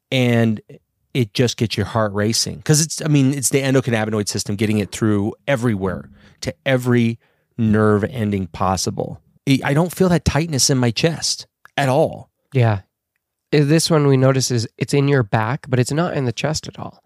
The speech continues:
Speaker 1: Mm-mm.
Speaker 2: It's a very relaxed one. Great for pain. Like,
Speaker 1: Yes.
Speaker 2: really good for pain.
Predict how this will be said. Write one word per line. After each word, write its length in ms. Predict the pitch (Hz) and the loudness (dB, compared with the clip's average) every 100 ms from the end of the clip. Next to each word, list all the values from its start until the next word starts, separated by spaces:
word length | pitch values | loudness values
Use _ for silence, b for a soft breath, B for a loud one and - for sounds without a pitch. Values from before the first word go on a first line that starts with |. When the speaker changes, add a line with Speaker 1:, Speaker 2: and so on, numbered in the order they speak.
| - | -6
Speaker 1:
Mm-mm. 320 | 117 - 131 | -6 -4 -4
Speaker 2:
It's 140 | - - | -2 0
a 60 | |
very 300 | 127 143 147 | 0 2 2
relaxed 760 | 139 127 117 123 131 127 - - | 2 0 0 0 0 -2 -6 -6
one. 460 | 110 113 110 110 113 _ _ _ _ _ _ - | -2 0 0 -4 -10 _ _ _ _ _ _ -20
Great 260 | - 117 139 | -8 -8 -6
for 120 | - | -8
pain. 480 | 147 117 107 107 127 _ _ _ _ - | -8 -6 -6 -6 -10 _ _ _ _ -2
Like, 420 | 120 113 107 - | 0 0 -2 -4
Speaker 1:
Yes. 520 | 104 98 92 - - 120 | -2 0 -2 -4 -4 -2
Speaker 2:
really 440 | 120 127 123 123 | -2 0 2 0
good 240 | 110 117 | 2 -2
for 140 | - 120 | -2 -8
pain. 480 | - 107 104 117 | -6 -8 -6 -8